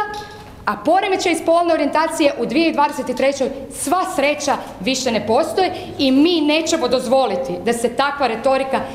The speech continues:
pa i na mala vrata, a kamoli na saborska, vraća u javni diskurs. Sad bih pozvala, e, stručnjake da kažu zašto su istupili sa ovoga skupa. Ovdje je profesorica Nataša Jokić-Begić koja niz godina radi sa transrodnim osobama.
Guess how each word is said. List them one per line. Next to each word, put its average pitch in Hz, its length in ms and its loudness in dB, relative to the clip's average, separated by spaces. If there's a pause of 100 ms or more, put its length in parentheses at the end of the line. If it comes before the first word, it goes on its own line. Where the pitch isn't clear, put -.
(120)
pa 247 120 2
i 233 80 -2
na 226 100 2
mala 302 280 4
vrata, 285 360 2
a 214 140 -2
kamoli 320 340 2
na 220 80 0
saborska, 233 520 0 (280)
vraća 226 320 2
u 208 40 2
javni 196 240 2
diskurs. 180 380 -6 (280)
Sad 285 200 0
bih 294 140 -2
pozvala, 277 440 2 (300)
e, 214 360 4
stručnjake 320 460 2
da 240 120 -2
kažu 262 240 0
zašto 262 360 -2
su 233 80 -4
istupili 226 500 -2
sa 208 160 0
ovoga 214 240 0
skupa. 285 440 0 (280)
Ovdje 226 160 0
je 240 60 -2
profesorica 247 540 0
Nataša 233 340 0
Jokić-Begić 226 680 -2
koja 220 340 0
niz 254 280 0
godina 220 380 2
radi 196 260 2
sa 190 100 -8
transrodnim 180 520 -4
osobama. 147 580 -12